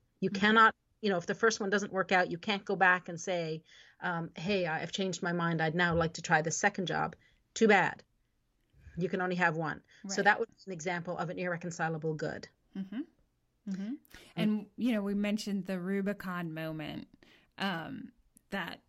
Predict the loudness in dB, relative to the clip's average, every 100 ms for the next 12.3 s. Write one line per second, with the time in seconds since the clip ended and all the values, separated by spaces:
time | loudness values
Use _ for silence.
0 | _ _ _ _ -8 -6 -6 -10 -16 _
1 | -20 _ _ _ _ -20 _ _ _ _
2 | _ -20 -16 -8 -2 0 0 -6 -6 -6
3 | -4 -4 -6 -6 -4 -6 -4 -4 -4 -6
4 | -6 -4 -2 0 -2 -6 -16 _ -4 -2
5 | 0 -4 -2 0 0 -4 -6 -2 0 -2
6 | -6 -12 _ _ _ _ -4 -2 0 0
7 | 0 -2 -4 -6 -12 _ _ _ _ _
8 | _ _ _ _ -6 -2 -2 -2 -6 -6
9 | -4 -4 -4 -4 -4 -4 -4 -4 -4 -6
10 | -6 -8 -6 -6 -6 -12 -16 _ -10 -6
11 | -4 -6 -4 -4 -4 -6 -6 -4 -4 -4
12 | -8 -10 -10